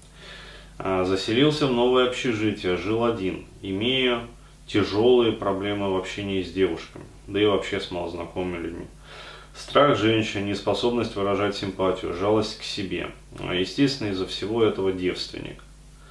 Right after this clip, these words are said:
А, вот, а, к сожалению, вот не сказал, какой возраст. Забыл, наверное, упомянуть.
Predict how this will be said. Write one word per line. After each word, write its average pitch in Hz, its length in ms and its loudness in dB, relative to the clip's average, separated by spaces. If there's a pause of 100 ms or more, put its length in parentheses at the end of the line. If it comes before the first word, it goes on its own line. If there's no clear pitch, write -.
(540)
А, 95 340 2
вот, 95 460 2
а, 85 460 -6
к - 40 -14
сожалению, 98 680 -2
вот 95 300 -2 (520)
не 101 200 -4
сказал, 98 540 0
какой 92 300 -2
возраст. 95 680 -4 (580)
Забыл, 92 520 0
наверное, 87 400 -2
упомянуть. 90 460 -6